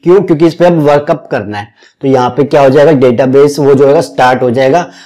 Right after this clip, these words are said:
और आपको कहेगा कि अब क्वेरी execute हो गई, अब काम कर सकते हो। ठीक है जी, तो ये था आपके पास कि कैसे आपको इस चीज़ पे चलना है, क्योंकि ये चीज़ें मैंने देखी है कई बार बुक्स में भी नहीं बताई जाती, सीधा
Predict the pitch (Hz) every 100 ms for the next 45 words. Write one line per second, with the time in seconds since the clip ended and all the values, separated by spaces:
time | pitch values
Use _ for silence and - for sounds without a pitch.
0 | _ 127 - - 131 135 135 135 139 143
1 | - 135 123 135 110 123 127 131 123 117
2 | 131 156 127 - 120 117 113 95 107 98
3 | - 127 - _ _ _ - 156 202 190
4 | - - 113 127 - 131 - 117 143 170
5 | - - - - 147 151 143 165 151 175
6 | 170 - 151 147 180 - 135 135 127 101
7 | 135 147 151 165 - 147 160 156 156 143
8 | 143 131 165 - 151 139 147 151 160 -
9 | - _ 131 147 - 156 160 156 160 151
10 | 139 151 143 143 139 135 151 - 151 143
11 | 151